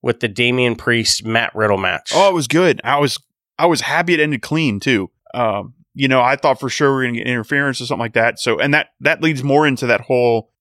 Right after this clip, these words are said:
Speaker 2: Priest becoming a babyface. But yeah, I, I thought the ring work was great. Again, like I said, it's a shame the crowd didn't think so, or if they did, they were told to be quiet. I don't know. Um, but yeah, that match was, was tight,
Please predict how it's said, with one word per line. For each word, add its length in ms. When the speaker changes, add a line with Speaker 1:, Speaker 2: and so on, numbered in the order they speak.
Speaker 2:
Priest 260
becoming 300
a 60
babyface. 480
But 120
yeah, 160
I, 220
I 20
thought 220
the 80
ring 160
work 160
was 120
great. 380
Again, 340
like 160
I 60
said, 220
it's 180
a 80
shame 300
the 80
crowd 340
didn't 180
think 180
so, 320
or 360
if 140
they 100
did, 240
they 100
were 140
told 240
to 80
be 100
quiet. 420
I 120
don't 160
know. 320
Um, 460
but 140
yeah, 160
that 180
match 320
was, 340
was 160
tight, 380